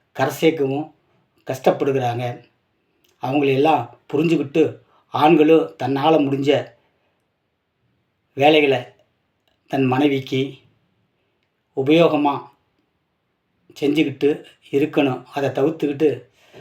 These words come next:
வெட்டியா, வெட்டி பேச்சை பேசிக்கிட்டு டீ கடைகளிலோ, மரத்தடிகளிலோ பொழுதை கழிக்கக்கூடாது. வாழ்க்கையில தன் மனைவியை எந்த அளவுக்கு ஒருத்தன் மதிக்கிறானோ,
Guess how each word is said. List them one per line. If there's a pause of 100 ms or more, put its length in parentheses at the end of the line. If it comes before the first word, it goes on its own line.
(480)
வெட்டியா, (1700)
வெட்டி
பேச்சை
பேசிக்கிட்டு (380)
டீ
கடைகளிலோ, (120)
மரத்தடிகளிலோ (360)
பொழுதை
கழிக்கக்கூடாது. (840)
வாழ்க்கையில (1120)
தன்
மனைவியை (480)
எந்த
அளவுக்கு (400)
ஒருத்தன்
மதிக்கிறானோ,